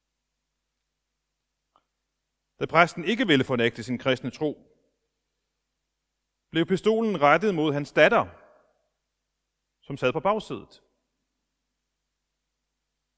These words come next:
Da præsten bad om, at datterens liv blev skånet, selvom han ikke ville fornæ-, fornægte sin kristne tro,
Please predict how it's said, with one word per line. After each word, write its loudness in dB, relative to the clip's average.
Da -2
præsten 2
bad 8
om, 4
at 4
datterens 4
liv -4
blev -6
skånet, 0
selvom 0
han 0
ikke -2
ville 2
fornæ-, -2
fornægte -6
sin -12
kristne -6
tro, -10